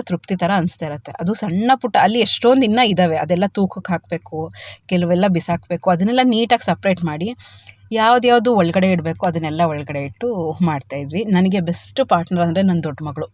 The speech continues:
ನಮ್ಮ ಹಸ್ಬೆಂಡು ಡ್ಯೂಟಿಗೆ ಹೋಗಿದ್ರು. So ಫಸ್ಟೆಲ್ಲ ನೀಟ್ ಮಾಡ್ಬಿಡೋಣ ಅಂತ, ಇವತ್ತು ಅವ್ರ ಆರ್ಡರ್ ಬೇರೆ, ಪಾರ್ಕಿಂಗ್ ಏರಿಯಾ ನೀಟ್ ಮಾಡಲೇಬೇಕು ಅಂತ. So ಅದಕ್ಕೆ ಏನೇ ಆಗಲಿ ಮಾಡಿಬಿಡೋಣ, ಅದು ಇಟ್ಕೊಂಡಿದ್ದಷ್ಟೂ ಮಾಡೋಣ,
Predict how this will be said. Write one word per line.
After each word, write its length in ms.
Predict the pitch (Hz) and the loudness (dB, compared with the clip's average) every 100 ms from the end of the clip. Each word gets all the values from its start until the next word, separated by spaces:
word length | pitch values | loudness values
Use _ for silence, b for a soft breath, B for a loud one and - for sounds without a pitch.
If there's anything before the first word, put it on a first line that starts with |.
| - | -2
ನಮ್ಮ 140 | 170 | 0
ಹಸ್ಬೆಂಡು 320 | 160 156 196 | 0 -2 -2
ಡ್ಯೂಟಿಗೆ 320 | 196 170 180 170 | 0 -2 -2 -4
ಹೋಗಿದ್ರು. 360 | 151 143 214 294 B B B B | -4 -6 -8 -10 B B B B
So 100 | - | -10
ಫಸ್ಟೆಲ್ಲ 380 | 202 185 - 220 226 | -2 -2 0 2 2
ನೀಟ್ 340 | 196 214 214 | 4 2 2
ಮಾಡ್ಬಿಡೋಣ 360 | 196 175 175 170 | 2 4 2 2
ಅಂತ, 140 | 175 | 2
ಇವತ್ತು 300 | 190 190 180 | 2 4 4
ಅವ್ರ 100 | 165 | 4
ಆರ್ಡರ್ 300 | 147 185 233 | 4 4 4
ಬೇರೆ, 220 | 202 190 - | 4 4 2
ಪಾರ್ಕಿಂಗ್ 380 | 165 196 240 220 | 0 2 2 2
ಏರಿಯಾ 180 | 196 190 | 4 4
ನೀಟ್ 340 | 180 208 - | 4 2 -2
ಮಾಡಲೇಬೇಕು 600 | 160 165 175 180 156 - | -2 0 0 0 -2 -6
ಅಂತ. 240 | 147 160 220 294 B B B - - | -8 -6 -8 -8 B B B -20 0
So 60 | 294 | 4
ಅದಕ್ಕೆ 380 | 196 202 - 285 | 4 4 2 0
ಏನೇ 360 | 170 165 185 | 2 2 4
ಆಗಲಿ 240 | 202 165 175 | 4 2 0
ಮಾಡಿಬಿಡೋಣ, 580 | 165 156 160 165 147 139 135 123 - - | 0 -2 -4 -4 -4 -6 -8 -10 -16 -16
ಅದು 340 | - 151 156 147 | -12 -8 -8 -8
ಇಟ್ಕೊಂಡಿದ್ದಷ್ಟೂ 1120 | 160 - 190 185 170 170 - - 226 233 208 | -10 0 2 4 2 -2 -6 -6 -2 0 2
ಮಾಡೋಣ, 340 | 180 180 175 | 4 4 4